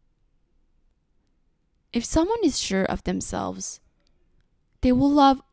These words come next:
all of their strengths and flaws just as much. It's not always easy to love yourself. Some people have trouble accepting themselves as they are. Some people take days,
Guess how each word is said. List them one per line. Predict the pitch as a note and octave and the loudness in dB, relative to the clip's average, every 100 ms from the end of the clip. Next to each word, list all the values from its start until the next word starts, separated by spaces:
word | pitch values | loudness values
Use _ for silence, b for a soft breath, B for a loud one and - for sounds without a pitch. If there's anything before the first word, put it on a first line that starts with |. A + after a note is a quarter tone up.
| - | -2
all | G#3+ G3+ | 0 0
of | F#3+ - | -4 -6
their | F3+ | -8
strengths | F3+ - - F#3+ - - - - _ _ - | -8 -8 -8 -8 -8 -10 -10 -16 _ _ -8
and | G3+ | -8
flaws | - E3+ E3+ - F#3+ - - _ _ _ | -6 -6 -6 -8 -10 -12 -16 _ _ _
just | - G#3+ - | -6 -4 -4
as | F3+ | -6
much. | F3 F3+ - - - _ _ _ _ _ _ _ _ _ _ _ _ _ _ _ _ _ _ _ _ _ _ _ _ _ _ | -8 -10 -10 -14 -16 _ _ _ _ _ _ _ _ _ _ _ _ _ _ _ _ _ _ _ _ _ _ _ _ _ _
It's | C4+ - | 0 2
not | C4+ E4 | 0 0
always | - F3+ F3 F3+ | 2 0 0 -4
easy | F3+ - | -10 -10
to | E3+ | -8
love | E3+ E3+ - | -6 -6 -6
yourself. | - - F#2 F3+ - - _ _ _ _ _ _ _ | -12 -10 -10 -10 -14 -20 _ _ _ _ _ _ _
Some | - C#4 | -4 0
people | D#4 F#4+ | 2 0
have | D4 A3+ - | 0 -2 -6
trouble | - G3 F#3 F3+ | -6 -4 -4 -8
accepting | F3+ - F3+ - F3 F3+ | -8 -8 -8 -8 -10 -10
themselves | F3+ - E3+ F3+ | -10 -8 -8 -8
as | F3+ | -8
they | F#3 F#3 | -8 -6
are. | F#3 F#3+ F#3+ _ _ _ _ _ _ _ _ _ _ - | -6 -8 -12 _ _ _ _ _ _ _ _ _ _ -10
Some | - G#3 | -2 -2
people | G#3 A3 G3+ G3+ G3 - _ _ _ | -2 -4 -4 -4 -6 -14 _ _ _
take | - A#3 - - | -2 -2 -2 -4
days, | G#3+ F#3+ E3+ D#3+ - - | -2 0 -4 -8 -12 -12